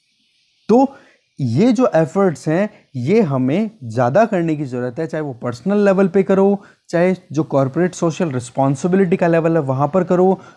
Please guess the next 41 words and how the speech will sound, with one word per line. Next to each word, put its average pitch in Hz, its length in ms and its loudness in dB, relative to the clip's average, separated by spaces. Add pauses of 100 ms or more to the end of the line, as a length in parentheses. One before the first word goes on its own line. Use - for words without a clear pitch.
(120)
लोगों 135 340 4
को 147 100 0
ज़्यादा 127 360 0
से 131 120 -4
ज़्यादा 127 240 0
सेंसिटाइज 127 640 -2
करो, 113 340 -6 (600)
जिससे 180 340 2
कि 185 180 0
हेल्थ 156 360 4
इश्यूज 170 340 -2
को 170 120 -4
लेकर 143 320 -4
के 165 100 -6
उनके 147 220 -4
बिहेवियर 127 420 -2
को 131 140 -2
अपन 160 180 -2
चेंज 120 300 -2
कर 120 120 -6
सकें। 113 440 -12 (1200)
इसका 196 360 4
सबसे 185 320 -2
बेस्ट 175 340 0
एग्जांपल 165 440 -2
क्या 165 160 -2
है? 170 320 -6 (100)
कोविड 170 380 0
पे-, 160 160 -2
नाइनटीन 147 520 0
पैंडेमिक 139 480 -2
के 156 100 -4
टाइम 123 300 -2
पे 165 260 2 (320)
जो 156 80 2
सोशल 151 520 0
डिस्टेंसिंग 143 580 -2
की 143 80 -2
बात 131 260 0
की 135 180 -2
थी, 131 360 -2